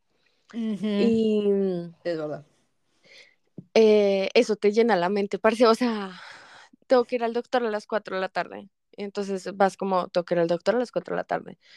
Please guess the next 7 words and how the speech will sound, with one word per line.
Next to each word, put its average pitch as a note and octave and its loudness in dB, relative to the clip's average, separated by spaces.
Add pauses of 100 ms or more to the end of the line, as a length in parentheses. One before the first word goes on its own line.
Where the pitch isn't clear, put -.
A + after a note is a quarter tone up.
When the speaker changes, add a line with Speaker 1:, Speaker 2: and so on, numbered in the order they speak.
(260)
Speaker 2:
Tengo G#3+ 4
que", - -18
eh, G#3+ -4 (560)
parce, G#3 2
escríbelo, F#3+ 0 (160)
<laughs> B3+ 6
escribe, - -20